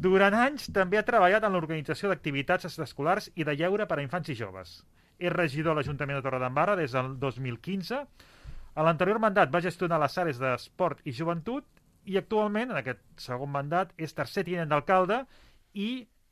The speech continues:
és regidor d'esport, via pública i manteniment, festes i, i lo que le echen.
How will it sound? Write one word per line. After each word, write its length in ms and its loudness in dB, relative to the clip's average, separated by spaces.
és 200 -8
regidor 380 -2
d'esport, 500 0
via 320 -4
pública 380 -2
i 20 -2
manteniment, 640 -6
festes 600 -6
i, 200 -18
i 120 -10
lo 80 -8
que 100 -14
le 140 -8
echen. 240 -18